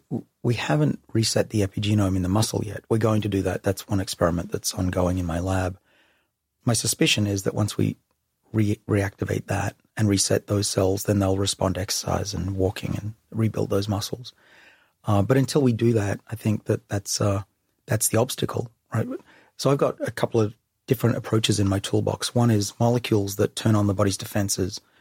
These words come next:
and reverse some aspects of aging, mitochondrial function, blood flow, all of that was pretty easy. The hard part is you're still dealing with cells that don't read the C D properly.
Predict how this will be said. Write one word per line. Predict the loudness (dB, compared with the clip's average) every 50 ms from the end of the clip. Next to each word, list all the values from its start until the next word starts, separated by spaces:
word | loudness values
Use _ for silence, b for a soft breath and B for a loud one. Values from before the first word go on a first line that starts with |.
| b b b b b b b b b
and | b 2 4 4
reverse | 4 2 2 2 2 2 2
some | 2 2 2 2
aspects | 0 -2 -4 -4 -6 -8 -10 -10 -6
of | -4 -4
aging, | -4 -4 -4 -4 -4 -2
mitochondrial | 0 0 0 0 0 0 0 2 2 0 0
function, | -2 -2 -4 -2 -2 -4 -4 -4 -6 -4
blood | -2 -2 -2 -4 -4
flow, | -4 -4 -4 -4 -2 0
all | 0 0 2 2
of | 0 0
that | -2 -4 -4 -4
was | -4 -6 -6 _ _ _ _ _
pretty | -4 -2 0 2 2
easy. | 2 2 2 0 -2 -6 -10 _ _ _ b b b b b b b b b b b b b b b b -8
The | -4
hard | 0 2 2 2 0
part | 0 0 2 2 2
is | 2 0 0 -2 -2 0
you're | 0 0
still | 2 2 0 2 2
dealing | 2 2 2 2 0
with | 0 -2 -2
cells | -2 0 2 2 2 0 -2 -6
that | -6 -6 -8 -8 _ _ 0
don't | 2 2 2 2 -2 -4 _ _ _ _ _ _ _ _ _
read | -2 2 2 2 2 0
the | -2
C | -4 -4 -4 -2
D | -2 -2 -2
properly. | -2 -4 -6 -6 -6 -8 -8 -8